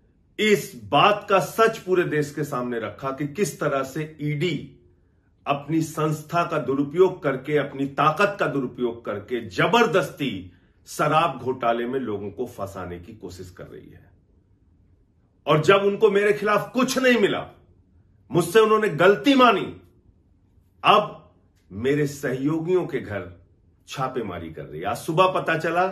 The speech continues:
कि मेरे साथियों के घर पे छापेमारी की गई है। मैं ईडी को बताना चाहता हूं, किसी भी तरीके से जो भी हथियार अपनाना है अपना लो, तुम्हारे सामने ना झुकूंगा, ना रुकूंगा, ना मोदी सरकार के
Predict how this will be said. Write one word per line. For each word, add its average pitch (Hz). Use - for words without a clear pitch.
कि 131
मेरे 131
साथियों 139
के 135
घर 104
पे 101
छापेमारी 87
की 69
गई 52
है। -
मैं 117
ईडी 135
को 143
बताना 123
चाहता 117
हूं, 135
किसी 185
भी 202
तरीके 147
से 170
जो 175
भी 240
हथियार 151
अपनाना 120
है 117
अपना 107
लो, 110
तुम्हारे 113
सामने 101
ना 95
झुकूंगा, 135
ना 127
रुकूंगा, 120
ना 139
मोदी 160
सरकार 135
के 135